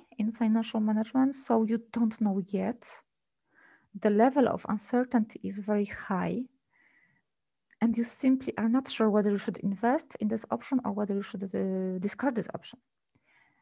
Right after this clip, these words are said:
So you shelve it. You put it in the freezer until the circumstances change or until you learn more about this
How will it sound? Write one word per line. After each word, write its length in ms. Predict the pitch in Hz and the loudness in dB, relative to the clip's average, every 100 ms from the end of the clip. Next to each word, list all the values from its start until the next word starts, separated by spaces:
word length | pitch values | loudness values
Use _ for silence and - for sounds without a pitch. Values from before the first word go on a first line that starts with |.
| _ | _
So 220 | - 233 | -2 2
you 140 | 220 240 | 2 2
shelve 440 | - 247 196 185 | 2 4 4 2
it. 280 | - - - _ _ _ _ | -6 -14 -20 _ _ _ _
You 140 | - 214 | -4 -4
put 220 | - 269 | -2 -2
it 100 | 247 | -2
in 120 | - | -2
the 80 | 208 | -4
freezer 560 | 208 - 208 208 247 330 _ _ _ _ _ _ _ - | -4 -4 -2 0 0 -2 _ _ _ _ _ _ _ 0
until 400 | 214 214 - 202 | 0 2 0 0
the 100 | 208 | -2
circumstances 920 | - 214 202 202 - 254 277 196 - | -4 -4 -4 -6 -2 0 0 -4 -10
change 500 | - 185 208 285 - _ _ _ _ | -4 -2 0 -2 -8 _ _ _ _
or 320 | 202 202 277 - | 2 4 4 2
until 360 | 202 202 - | -2 -2 -4
you 300 | 233 226 214 | 0 0 2
learn 420 | 202 202 208 208 202 | 2 4 4 4 2
more 440 | 190 190 208 233 | 2 2 0 0
about 400 | - - 190 190 - | -4 -4 -4 -4 -8
this 160 | 175 | -10